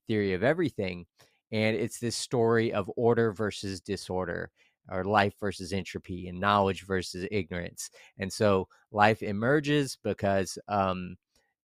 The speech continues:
evolution is basically this counter tendency to this tendency towards decay described by the second law of thermodynamics. And, uh, it seems like this is a dynamic, this kind of yin-yang,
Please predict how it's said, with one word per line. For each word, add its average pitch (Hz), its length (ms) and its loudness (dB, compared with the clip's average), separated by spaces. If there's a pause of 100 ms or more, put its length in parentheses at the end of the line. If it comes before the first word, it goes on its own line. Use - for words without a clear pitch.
(180)
evolution 120 640 2
is 104 160 -2
basically 107 1000 0
this 95 340 -4
counter 160 460 0
tendency 95 720 -4
to 107 180 -4
this 92 320 -4
tendency 95 540 -6
towards 95 400 -6
decay 147 480 2
described 95 460 0
by 92 80 -4
the 85 80 -12
second - 320 -10
law 92 160 -2
of 87 80 -4
thermodynamics. 95 1040 -2 (460)
And, 101 400 2
uh, 98 400 4
it 104 160 -4
seems 135 400 -2
like 117 300 2
this 113 300 -2
is 123 140 -2
a 127 60 2
dynamic, 107 840 2
this 95 180 -8
kind 104 300 -2
of 101 160 -4
yin-yang, 110 920 0